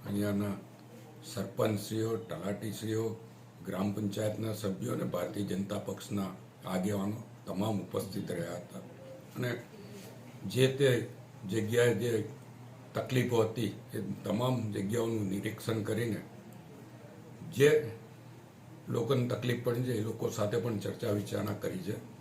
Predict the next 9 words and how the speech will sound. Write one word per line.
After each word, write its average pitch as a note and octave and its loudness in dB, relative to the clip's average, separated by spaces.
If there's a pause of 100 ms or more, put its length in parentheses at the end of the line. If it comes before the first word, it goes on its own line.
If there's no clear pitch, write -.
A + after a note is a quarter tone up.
(100)
અને A#2+ 0
એ G#2 2
લોકોને G#2 0 (720)
વધુમાં B2+ 6
વધુ G#2+ 2
સહાય G2+ 4
કેવી G#2 0
રીતે G2+ -2
મળે F#2 0